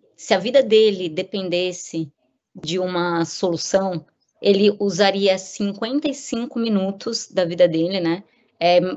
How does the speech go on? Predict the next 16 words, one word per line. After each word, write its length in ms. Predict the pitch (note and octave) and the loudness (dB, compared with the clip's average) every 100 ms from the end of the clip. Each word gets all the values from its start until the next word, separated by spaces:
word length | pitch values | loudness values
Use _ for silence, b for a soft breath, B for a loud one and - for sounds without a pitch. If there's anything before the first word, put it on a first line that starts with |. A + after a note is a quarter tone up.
| - | -10
fazendo 600 | - F#3 E3 F#3 G3+ G3+ | 0 0 2 0 2 2
a 100 | F#3 | 0
pergunta 680 | F#3 F#3+ F3+ E3+ A3+ C4 C4+ | -2 -4 -4 -6 -8 -6 -8
certa, 560 | - E3 E3 D#3+ C4 - _ _ _ _ _ - | -4 -4 -4 -6 -10 -10 _ _ _ _ _ 0
pra 100 | F#3 | 2
descobrir 640 | E3+ G3 - F#3 E3+ A3+ | 2 -4 -4 -4 -2 -2
qual 140 | B3 | 0
era 100 | G#3 | 0
a 20 | G3+ | 0
pergunta 380 | F#3+ F3+ F3+ | -4 -4 -6
certa, 480 | E3+ - E3+ F3 A3 - | -4 0 0 2 -2 -2
e 80 | |
descobrindo 800 | G3+ F#3+ A3 - G#3+ E3+ G3+ C4+ | -2 -2 -2 -4 -4 0 0 2
a 40 | C#4 | 2
pergunta 400 | A#3 G#3+ A3 A#3 | 0 -2 -4 -8
certa, 520 | - F#3 F3+ F3 G3+ | -4 -2 -2 -4 -6